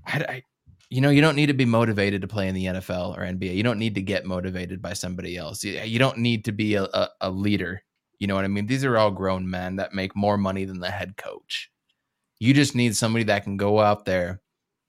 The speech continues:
show them that you're preparing and do the homework, and call the correct plays, make the right calls when you need to, throw the challenge flag when you need to,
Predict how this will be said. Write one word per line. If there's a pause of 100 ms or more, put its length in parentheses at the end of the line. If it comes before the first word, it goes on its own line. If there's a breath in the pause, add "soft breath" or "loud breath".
(380)
show
them
that
you're
preparing
and
do
the
homework, (540)
and (640)
call
the
correct
plays, (540)
make
the
right
calls
when
you
need
to,
throw
the
challenge
flag
when
you
need
to,